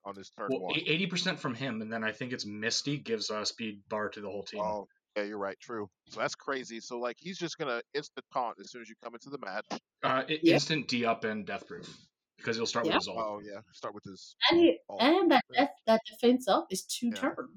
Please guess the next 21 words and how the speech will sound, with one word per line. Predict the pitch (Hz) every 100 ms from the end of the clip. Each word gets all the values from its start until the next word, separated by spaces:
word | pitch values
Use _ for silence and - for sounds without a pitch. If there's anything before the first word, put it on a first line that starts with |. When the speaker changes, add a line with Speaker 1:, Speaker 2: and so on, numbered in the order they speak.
| -
Speaker 3:
two | 311
defense, | 370 - 170 - _ _ -
two | 262 254
death | 170 175 -
proofs, | 147 147 - _ _
which | 202 196
is | 202 -
like, | 190 185 170 - _ _ - - - - _ 220
you, | 247
you're | 214 226 220
really | 240 233
gonna | 220 202
have | 202 196
to | - 165
deal | 180 196 277
with | 170 170
him | 143 151
before | 170 170
Speaker 1:
Now, | 156
Speaker 3:
you | 165
can | 156